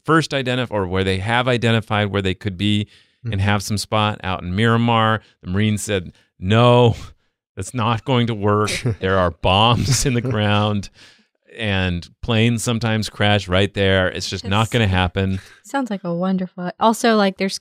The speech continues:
Speaker 3: creatures there, right, whose habitat
Speaker 1: Right.
Speaker 3: that is.
Speaker 2: That is, I
Speaker 3: <laughs> Let's
Speaker 2: mean,
Speaker 3: not forget about the little bunnies jumping around.
Speaker 2: obviously, I think it's a terrible idea, but the, the concept that, like, there are bombs here and planes sometimes crash, but also there are endangered animals here is a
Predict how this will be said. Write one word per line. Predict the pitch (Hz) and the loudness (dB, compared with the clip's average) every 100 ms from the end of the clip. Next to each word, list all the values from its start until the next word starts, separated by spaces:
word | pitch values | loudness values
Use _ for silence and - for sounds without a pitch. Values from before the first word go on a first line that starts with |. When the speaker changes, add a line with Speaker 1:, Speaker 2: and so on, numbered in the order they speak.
| _ - | _ -16
Speaker 3:
creatures | - 220 - 233 233 - | -6 -6 -2 -2 -2 -2
there, | 220 214 233 240 _ | -2 -2 -4 -10 _
right, | 233 214 226 220 | -4 -2 -2 -4
whose | 214 | -6
habitat | - 202 208 220 226 - _ - | -4 -6 -6 -6 -8 -10 _ -4
Speaker 1:
Right. | 156 131 85 | 0 2 0
Speaker 3:
that | 214 | -4
is. | 113 110 - | -6 -4 0
Speaker 2:
That | 135 135 | 2 4
is, | 135 | 2
I | 143 | 2
Speaker 3:
<laughs> | 135 | 0
Let's | 131 | 2
Speaker 2:
mean, | 135 | 4
Speaker 3:
not | 226 | 4
forget | 214 220 | 2 2
about | 202 196 185 | 2 0 0
the | 196 | -2
little | 196 185 | 0 -2
bunnies | - 180 175 185 | -4 -2 -2 -4
jumping | - 196 - - | -8 -12 -12 -12
around. | - - | -10 0
Speaker 2:
obviously, | 143 165 151 127 117 | 2 4 2 2 2
I | 110 | 2
think | 120 | -2
it's | 113 - | -4 -8
a | |
terrible | 104 110 107 110 | -6 -4 -2 -2
idea, | 101 107 110 | -2 -2 -2
but | 107 104 117 | -2 -6 -10
the, | 113 120 - | -10 -10 -6
the | 123 | -4
concept | 117 120 117 - 135 - | 0 2 2 4 2 2
that, | 123 113 | -2 -2
like, | 120 107 - - - - | -2 -4 -4 -12 -20 -2
there | 131 147 | 4 6
are | |
bombs | 139 143 151 180 160 - | 6 6 8 8 6 4
here | 131 113 110 | 4 2 2
and | 110 120 117 | 0 0 0
planes | - 156 170 | 2 2 2
sometimes | - 127 123 117 110 | 2 0 2 0 -2
crash, | - 113 104 - | -2 -2 0 -2
but | 139 | -2
also | 143 143 147 151 | 4 4 6 6
there | 131 127 | 6 6
are | |
endangered | 123 120 131 135 139 127 | 4 4 4 4 4 4
animals | 120 143 127 117 - | 4 4 4 2 2
here | 113 110 | 2 2
is | 120 117 | 2 2
a | 123 | 0